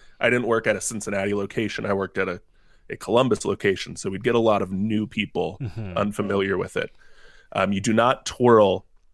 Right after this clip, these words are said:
Speaker 1: the spaghetti 'cause you won't get the, the sauce and the cheese that way.
Speaker 2: Okay.
Speaker 1: You, if you see a picture of it, Skyline, or Cincinnati style chili is always served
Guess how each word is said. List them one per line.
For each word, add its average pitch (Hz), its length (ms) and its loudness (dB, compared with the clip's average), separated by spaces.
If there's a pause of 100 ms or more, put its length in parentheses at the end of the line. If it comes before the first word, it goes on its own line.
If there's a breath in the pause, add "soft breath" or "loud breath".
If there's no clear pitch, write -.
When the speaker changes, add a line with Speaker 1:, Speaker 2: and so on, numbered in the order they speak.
(100)
Speaker 1:
the 101 100 -8
spaghetti 95 500 -4
'cause - 200 -10
you 95 80 -8
won't 98 240 -4
get - 180 -2
the, 92 320 -6
the - 80 -10
sauce 104 340 0
and 95 120 -8
the 90 40 -12
cheese 104 420 -6
that 113 200 0
way. 131 240 -4 (340 soft breath)
Speaker 2:
Okay. 113 240 -4
Speaker 1:
You, 104 400 0 (220)
if - 220 -2
you 101 320 2 (240)
see - 320 0
a 175 60 2
picture - 360 0
of 98 100 0
it, 107 140 -2 (100)
Skyline, 117 680 2 (180)
or 104 320 -2 (680)
Cincinnati 113 440 2
style 104 300 2
chili 120 300 2
is 98 100 0
always 98 300 0
served 101 480 -2